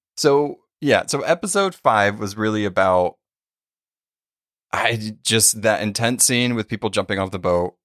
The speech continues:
getting a little more understanding of, like,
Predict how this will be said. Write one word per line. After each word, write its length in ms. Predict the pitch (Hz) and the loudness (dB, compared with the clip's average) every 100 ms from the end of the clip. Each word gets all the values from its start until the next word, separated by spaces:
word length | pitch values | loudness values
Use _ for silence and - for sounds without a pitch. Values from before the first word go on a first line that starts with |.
| _ _ _ 110 | _ _ _ -10
getting 340 | 107 117 127 127 | 0 2 2 0
a 60 | |
little 380 | 117 120 131 139 | 0 2 2 2
more 760 | 139 131 123 120 117 113 110 - _ _ _ _ _ - | 0 0 2 2 2 2 -2 -8 _ _ _ _ _ 0
understanding 760 | 117 107 107 - 104 101 101 95 | 2 4 2 0 0 -2 -2 -2
of, 140 | 92 | -2
like, 280 | 98 92 90 | -2 -2 -4